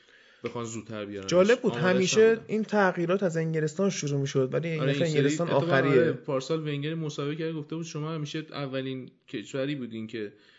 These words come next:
Speaker 1: چیزای جدید فوتبال رو می‌آوردید و خیلی دوست داشتید چالش‌های جدید رو تجربه کنید، ولی الان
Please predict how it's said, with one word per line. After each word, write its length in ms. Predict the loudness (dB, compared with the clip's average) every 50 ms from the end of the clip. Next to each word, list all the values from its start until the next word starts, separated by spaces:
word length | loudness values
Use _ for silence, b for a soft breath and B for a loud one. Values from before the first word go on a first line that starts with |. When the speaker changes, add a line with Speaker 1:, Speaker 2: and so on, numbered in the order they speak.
| b b b
Speaker 1:
چیزای 340 | -10 -2 2 2 2 2
جدید 400 | 2 0 0 0 0 0 -2 -2
فوتبال 420 | -4 -6 -6 -14 -8 -4 -4 -2 -2
رو 60 | -2
می‌آوردید 640 | -6 -6 -6 -6 -6 -6 -8 -10 -10 -12 -10 -10
و 80 | -10 -10
خیلی 220 | -8 -8 -8 -6
دوست 200 | -6 -8 -8 -8
داشتید 260 | -8 -8 -6 -8 -10 -10
چالش‌های 760 | -10 -8 -6 -4 -4 -2 -4 -4 -4 -4 -4 -2 -2 -4 -4
جدید 360 | -4 -4 -4 -4 -4 -6 -8
رو 40 | -8
تجربه 400 | -8 -6 -6 -6 -4 -4 -6 -8
کنید، 300 | -6 -6 -6 -6 -6 -6
ولی 200 | -6 -6 -4 -4
الان 360 | -6 -6 -6 -6 -8 -8 -10